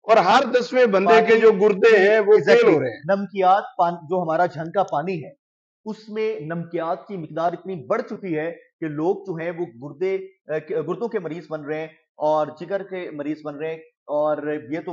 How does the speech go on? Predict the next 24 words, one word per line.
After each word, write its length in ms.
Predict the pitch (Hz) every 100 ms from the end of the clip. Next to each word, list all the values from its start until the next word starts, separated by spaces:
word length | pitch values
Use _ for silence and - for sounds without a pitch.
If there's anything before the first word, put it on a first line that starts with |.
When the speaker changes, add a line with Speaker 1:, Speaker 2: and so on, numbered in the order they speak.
| 139
Speaker 2:
वाकई, 300 | 143 165 185
मार 160 | 147
साहब, 180 | 147 175
आपने 180 | 160 160
ठीक 260 | 160 180 175
कहा 140 | 175
कि 160 | 175 170
यहाँ 220 | 156 175
पे 120 | 190
सबसे 300 | 202 190 214
बड़ा 180 | 175 175
मसला 300 | 151 - 180
जो 240 | 175 147
है, 40 | 156
वो 120 | 165
साफ 340 | 165 156 170 175
पानी 200 | 165 185
पीने 340 | 190 208 214
का 80 | 190
ही 80 | 127
नहीं। 100 | 110
Speaker 1:
पीने 240 | 143 135
का 120 | -
ही। 160 | -